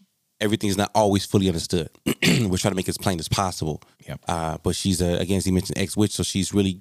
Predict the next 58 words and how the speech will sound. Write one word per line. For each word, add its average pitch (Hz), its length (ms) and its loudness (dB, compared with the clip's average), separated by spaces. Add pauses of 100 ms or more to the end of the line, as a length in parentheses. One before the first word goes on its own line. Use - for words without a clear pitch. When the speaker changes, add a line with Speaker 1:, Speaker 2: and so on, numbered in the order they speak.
(160)
Speaker 1:
she's, 98 340 -2
her 104 160 0
job 110 400 0
is 101 240 2
to - 140 -6
go 95 240 4
in 95 260 -2
and 92 260 -2
to 87 300 0 (460)
try 110 240 0
to - 160 -4
attack 90 320 -4
kids, 87 300 -4
right? 87 100 -2
The 92 100 -2
youth. 90 440 -4
Speaker 2:
Yeah, 120 160 0
she 127 160 0
calls 190 260 4
it, 135 160 4 (180)
uh, 104 360 4 (240)
her 120 120 4
mission. 104 440 2 (280)
She - 140 0
Speaker 1:
Yeah. 92 80 4
Speaker 2:
had 120 140 4
a - 20 2
mission, 113 360 4
right? 107 180 6
So 107 100 2
she 190 100 4
had 202 100 4
a 101 40 6
mission. 101 380 4
This 165 120 4
is 160 60 0
like, 110 260 4 (320)
think 185 120 8
about, 135 80 8
you 143 80 6
watch 135 200 4
movies, 113 320 6
right? 104 200 6
There's 101 160 4
an 98 120 6
Speaker 1:
Yeah. 90 140 4
Speaker 2:
agent. 87 320 -4
What's 120 220 2
the 113 80 6
mission? 101 580 2
They 101 80 -8
have 95 160 -4
to - 80 0
attack 95 360 0
this 95 100 2
Speaker 1:
Yes. 95 80 0
Speaker 2:
certain 101 180 0
area. 92 240 2